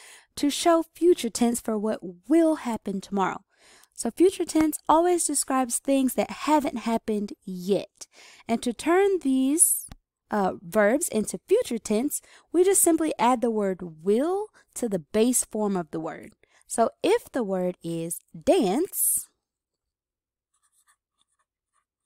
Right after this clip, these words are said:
oh, that's not dance.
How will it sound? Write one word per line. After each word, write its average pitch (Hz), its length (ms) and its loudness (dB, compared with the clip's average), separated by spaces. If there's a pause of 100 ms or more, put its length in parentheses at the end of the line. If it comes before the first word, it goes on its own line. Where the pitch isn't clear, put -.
(720)
oh, 294 300 -6 (280)
that's 311 220 -8
not - 200 -10
dance. - 540 -8